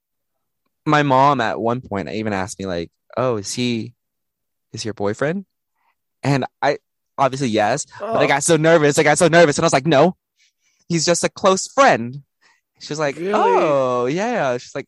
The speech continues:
Speaker 1: "Oh." So I, I, I, I don't know. I just feel weird telling,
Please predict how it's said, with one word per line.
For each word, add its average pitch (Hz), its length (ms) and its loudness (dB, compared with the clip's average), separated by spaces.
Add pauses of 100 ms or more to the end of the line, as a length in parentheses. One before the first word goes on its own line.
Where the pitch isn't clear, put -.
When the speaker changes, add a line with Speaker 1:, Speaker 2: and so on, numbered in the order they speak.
Speaker 1:
"Oh." 160 240 -2
So 127 300 -4 (640)
I, 123 160 -4
I, 127 120 -2 (360)
I, 117 80 -6
I 127 200 -6
don't 185 120 -4
know. 123 100 -2
I 139 60 -2
just 156 160 -12
feel 208 200 -4
weird 139 340 -6
telling, 131 720 -6